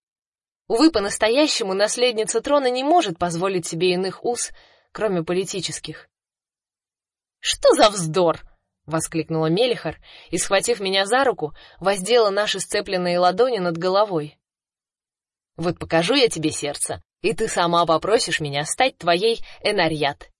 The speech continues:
Скажу сразу, я согласна". "Теперь ты от нее не отделаешься", усмехнулся Сельтан,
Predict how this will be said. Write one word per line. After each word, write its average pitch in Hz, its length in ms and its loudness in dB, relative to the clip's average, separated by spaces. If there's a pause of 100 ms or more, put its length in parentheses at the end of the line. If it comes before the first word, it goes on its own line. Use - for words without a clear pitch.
(640)
Скажу 185 420 0
сразу, 160 400 0
я 202 200 2
согласна". 277 720 2 (1300)
"Теперь 320 360 2
ты 269 120 2
от 240 120 4
нее 226 260 4
не 214 140 2
отделаешься", 202 880 0 (380)
усмехнулся 156 600 -4
Сельтан, 226 440 -2